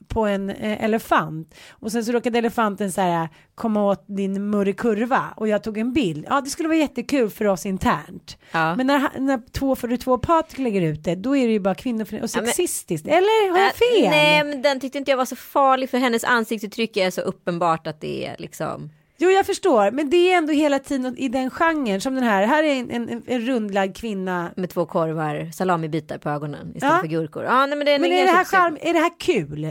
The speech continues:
Speaker 1: Det här är
Speaker 2: Nej.
Speaker 1: inte kul. Det här är bara,
Speaker 2: Fast
Speaker 1: typ, hon älskar korv, därför är hon fet.
Speaker 2: Men
Speaker 1: Det
Speaker 2: vet
Speaker 1: är
Speaker 2: du vad jag är
Speaker 1: den
Speaker 2: så himla rädd för när man kommer in på de här diskussionerna också? Det är
Speaker 1: Nej.
Speaker 2: att så här, det är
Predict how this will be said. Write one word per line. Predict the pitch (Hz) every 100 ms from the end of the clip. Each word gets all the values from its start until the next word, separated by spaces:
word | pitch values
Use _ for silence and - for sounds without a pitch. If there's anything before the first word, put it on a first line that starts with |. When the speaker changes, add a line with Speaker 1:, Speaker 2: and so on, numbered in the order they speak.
| -
Speaker 1:
Det | 185
här | 226
är | 226
Speaker 2:
Nej. | 220
Speaker 1:
inte | 233 226
kul. | - 226 190
Det | 269
här | 294
är |
bara, | 262 220 196 185 - -
Speaker 2:
Fast | 277
Speaker 1:
typ, | 226 - -
hon | 320 311
älskar | 339 302 254 - 269
korv, | - 311 214 190
därför | 233 226 - 226
är |
hon | 214
fet. | 196 277 170 - -
Speaker 2:
Men | 226
Speaker 1:
Det |
Speaker 2:
vet | 269
Speaker 1:
är |
Speaker 2:
du | 269
vad |
jag | 302
är |
Speaker 1:
den | 302
Speaker 2:
så | 294
himla | 294 269 269
rädd | 294 285 240
för | 202
när | 175
man | 175 175
kommer | - 180 175
in | 160
på | 160
de | 156
här | 151
diskussionerna | 151 151 160 160 151 156 -
också? | - - - 196 _
Det | 196
är | 226 220
Speaker 1:
Nej. |
Speaker 2:
att | 233
så |
här, | 190 180 170 _ _ _ _ _ -
det | 190 185 _
är | - 226 214